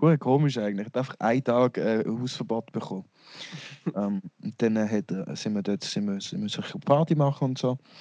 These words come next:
Und am letzten Tag vor unserer, vor unserer Abreise, vor unserer Abreise, ähm, hat er gesagt, „Ey,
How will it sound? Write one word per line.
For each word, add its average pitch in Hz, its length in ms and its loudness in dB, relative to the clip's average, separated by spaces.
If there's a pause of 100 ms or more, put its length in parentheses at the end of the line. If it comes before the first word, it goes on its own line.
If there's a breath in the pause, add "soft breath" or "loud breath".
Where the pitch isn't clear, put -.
(260 loud breath)
Und 113 100 -6
am 110 80 -4
letzten 123 400 2
Tag 123 420 0
vor 107 680 -2
unserer, 110 440 -4
vor 113 200 -4
unserer 113 240 0
Abreise, 131 540 2 (580 soft breath)
vor - 420 2
unserer 131 340 -2
Abreise, 127 520 -2
ähm, 113 420 -4 (160)
hat 127 180 0
er 113 160 0
gesagt, 117 340 2
„Ey, 120 280 6